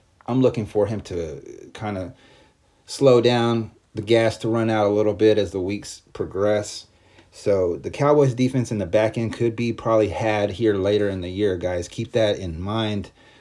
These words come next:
whenever you put your defense out there, and they might go against a stronger set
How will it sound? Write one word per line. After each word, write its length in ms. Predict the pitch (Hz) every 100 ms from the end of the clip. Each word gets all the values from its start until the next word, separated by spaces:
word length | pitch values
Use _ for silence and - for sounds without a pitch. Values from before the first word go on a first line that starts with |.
| _
whenever 440 | 98 101 107 104
you 160 | 101 95
put 280 | 82 110 -
your 100 | 87
defense 440 | 78 110 107 95
out 200 | 101 95
there, 100 | 98
and 120 | 92 90
they 60 |
might 220 | 95 92
go 160 | - 95
against 280 | 87 92 85
a 60 |
stronger 840 | 82 - - 104 98 98 92 90 87 - _ _ _
set 600 | - - 120 110 -